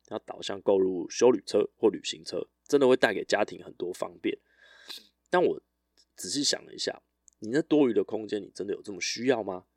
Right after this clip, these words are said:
你再给我选一次，不要考虑任何经济或者是实际因素，你让我再选一次，我可能还是会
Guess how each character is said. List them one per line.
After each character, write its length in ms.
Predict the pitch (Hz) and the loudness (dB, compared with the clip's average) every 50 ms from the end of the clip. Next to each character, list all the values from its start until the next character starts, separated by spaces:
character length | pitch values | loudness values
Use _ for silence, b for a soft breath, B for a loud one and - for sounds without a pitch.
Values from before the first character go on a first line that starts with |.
| _ _ _ | _ _ _
你 100 | - 107 | -8 -2
再 160 | 110 160 165 | 0 2 4
给 60 | 143 | 4
我 140 | 123 107 110 | 4 4 4
选 220 | 107 - - 80 76 - | 2 0 -4 -6 -8 -10
一 40 | 85 | -14
次， 260 | - - 98 - _ _ _ _ _ _ _ _ _ _ _ _ _ _ _ _ _ _ _ _ _ | -12 -10 -12 -12 _ _ _ _ _ _ _ _ _ _ _ _ _ _ _ _ _ _ _ _ _
不 60 | - 117 | 4 4
要 100 | 127 135 | 4 4
考 140 | - - 85 | 2 -2 -4
虑 120 | 104 123 | -2 0
任 120 | 120 110 | 0 0
何 160 | 92 92 87 92 | 0 -2 -6 -6
经 240 | - - 98 104 | -6 -8 -8 -6
济 200 | 101 110 101 90 | -6 -4 -4 -2
或 160 | 95 98 92 90 | 0 0 0 -2
者 60 | 90 | -2
是 160 | - 95 92 | -6 -8 -10
实 160 | 92 - - | -10 -10 -8
际 140 | 87 101 95 | -6 -6 -6
因 180 | 85 - 95 92 | -6 -6 -12 -16
素， 180 | - - - - | -14 -14 -14 -12
你 80 | 92 101 | -8 -4
让 160 | 127 156 143 | -4 -2 -2
我 80 | 101 | -2
再 120 | 90 - 95 | 0 0 0
选 240 | - - - 80 80 | 0 -2 -6 -10 -12
一 40 | |
次， 140 | - - - | -8 -4 -2
我 120 | - 110 - | 0 0 -2
可 320 | - - - 107 85 87 | -2 -4 -4 -4 -4 -4
能 160 | 90 87 87 | -4 -8 -12
还 160 | - - 87 | -10 -10 -10
是 140 | 87 - - | -6 0 2
会 200 | 113 117 101 92 | 6 6 6 4